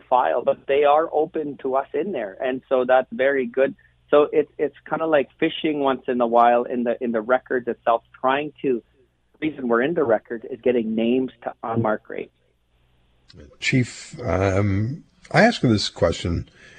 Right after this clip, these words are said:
Speaker 2: knowing that there are many Indigenous communities without even clean water in this country. So, approaching the relationship that exists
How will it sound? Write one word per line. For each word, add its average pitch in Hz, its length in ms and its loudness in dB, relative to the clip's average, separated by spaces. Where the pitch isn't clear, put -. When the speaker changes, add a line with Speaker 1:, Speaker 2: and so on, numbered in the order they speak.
Speaker 2:
knowing 156 560 10
that 127 100 8
there 120 180 8
are 113 80 6
many 123 340 4
Indigenous 110 600 0
communities 87 800 -4
without 131 340 6
even 98 200 2
clean 90 260 -2
water 64 400 -2
in - 120 -8
this 65 160 -4
country. 69 420 -8
So, 143 600 8
approaching 165 600 6
the 117 80 8
relationship 95 760 2
that 82 160 -2
exists 92 580 -2